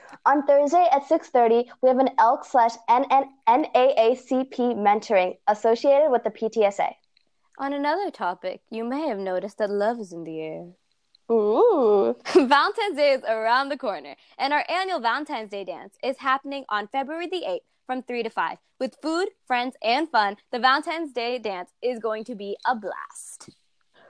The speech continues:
Speaker 1: Remember, tickets are two dollars, and you need a signed permission slip to buy the tickets. Both will be sold starting next week at lunch.
Speaker 2: Yep, and snacks are av-, available at affordable prices, so remember to get change.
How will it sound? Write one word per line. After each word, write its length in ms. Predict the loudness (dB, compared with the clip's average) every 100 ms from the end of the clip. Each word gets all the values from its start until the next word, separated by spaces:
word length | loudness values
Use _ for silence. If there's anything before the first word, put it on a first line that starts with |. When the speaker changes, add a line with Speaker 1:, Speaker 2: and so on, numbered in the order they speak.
| 0
Speaker 1:
Remember, 500 | 4 4 4 2 2
tickets 360 | 0 2 2 4
are 100 | 0
two 220 | 2 4
dollars, 380 | 4 4 2 0
and 120 | 2
you 80 | 4
need 160 | 4 4
a 40 |
signed 400 | 2 2 4 2
permission 440 | 0 0 2 2 2
slip 240 | 2 0 -6 -6
to 80 | 2
buy 220 | 2 4
the 120 | 2
tickets. 440 | 2 0 2 0 -4 _ _
Both 280 | 2 2 4
will 120 | 4
be 120 | 4
sold 400 | 4 4 4 2
starting 340 | -2 2 2 4
next 320 | 2 0 0
week 140 | 0 2
at 180 | 0 0
lunch. 340 | -8 -10 -18 _ 0
Speaker 2:
Yep, 200 | 2 2 2
and 260 | 0 0 -2
snacks 340 | -2 -2 -2
are 80 | -6
av-, 220 | -4 -6 -4
available 420 | -4 -2 -4 -4
at 140 | -6 -6
affordable 500 | -4 -2 -2 -4 -8
prices, 380 | -8 -10 -14 -6
so 140 | -6
remember 320 | -4 -6 -6 -10
to 140 | -10
get 240 | -6 -6
change. 480 | -8 -20 _ _ -20